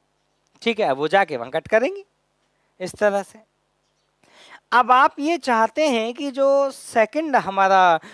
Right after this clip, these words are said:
डाइवर्जिंग लेंस है, ये रे उस पर जाकर गिरें, ये रे उस पर जाकर गिरें और ये इन रे को बाहर पैरेलल निकाले,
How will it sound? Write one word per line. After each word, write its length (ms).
डाइवर्जिंग 540
लेंस 320
है, 360
ये 200
रे 160
उस 180
पर 180
जाकर 340
गिरें, 460
ये 180
रे 200
उस 160
पर 160
जाकर 320
गिरें 440
और 140
ये 200
इन 140
रे 200
को 280
बाहर 420
पैरेलल 400
निकाले, 380